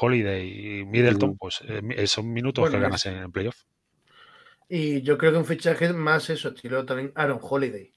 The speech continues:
Speaker 3: Eh, das descanso a, a las estrellas y te curas de-, y te curas las espaldas por si alguna lesión que pueda ponerte en apuro.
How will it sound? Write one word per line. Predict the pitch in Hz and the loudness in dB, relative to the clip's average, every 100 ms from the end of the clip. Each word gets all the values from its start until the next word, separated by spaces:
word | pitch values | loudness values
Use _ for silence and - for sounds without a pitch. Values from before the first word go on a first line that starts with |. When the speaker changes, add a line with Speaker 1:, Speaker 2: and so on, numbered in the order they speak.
| _ | _
Speaker 3:
Eh, | 127 123 117 113 | -8 -6 -6 -6
das | 131 139 | 0 2
descanso | 135 131 127 - 110 | 0 -2 -6 -6 -6
a, | 107 104 _ _ _ - | -8 -12 _ _ _ -2
a | 147 | 2
las | 127 | 2
estrellas | 120 123 147 143 165 165 | 2 0 2 4 2 2
y | 175 147 131 - - - - - _ _ - | -4 -4 -6 -10 -16 -20 -20 -20 _ _ -2
te | 156 | -2
curas | 147 165 170 165 | 0 6 6 6
de-, | 165 180 | 2 -2
y | 151 | -4
te | 139 - | -4 0
curas | 151 156 | 2 4
las | 151 | 2
espaldas | 151 151 151 147 | 4 2 2 2
por | 156 | 0
si | 156 | 2
alguna | 147 147 | 0 0
lesión | 131 127 - 147 147 151 170 _ _ _ _ - _ | -2 -4 -4 0 0 -2 -10 _ _ _ _ -20 _
que | - 156 135 123 120 | -6 -4 -2 -4 -4
pueda | 139 139 131 123 | -2 0 0 -2
ponerte | 123 127 120 | -4 -6 -6
en | 107 | -10
apuro. | - 120 104 | -10 -10 -10